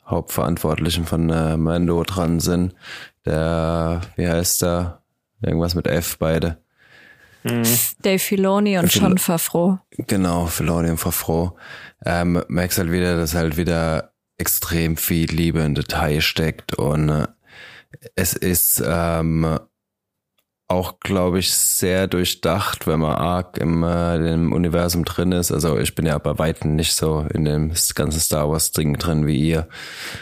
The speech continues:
Speaker 1: Ähm, aber ja, also ich bin mal gespannt, wo es halt hingeht jetzt, ob das dann wirklich so eine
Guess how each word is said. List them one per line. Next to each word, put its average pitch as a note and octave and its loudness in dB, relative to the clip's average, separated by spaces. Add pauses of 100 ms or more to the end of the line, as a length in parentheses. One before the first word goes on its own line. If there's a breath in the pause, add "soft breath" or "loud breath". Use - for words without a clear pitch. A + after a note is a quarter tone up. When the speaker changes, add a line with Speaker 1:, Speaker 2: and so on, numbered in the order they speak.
(580 loud breath)
Speaker 1:
Ähm, D#2+ 0 (1300)
aber F2 0
ja, E2+ 2
also F#2 2
ich F2 -4
bin F#2+ 0
mal F2 2
gespannt, F2 -2
wo F2+ 2
es F2+ -2
halt E2+ 0
hingeht G2 2
jetzt, D#2+ -2
ob - -4
das E2+ 0
dann E2 0
wirklich F2 0
so E2+ 2
eine F2 0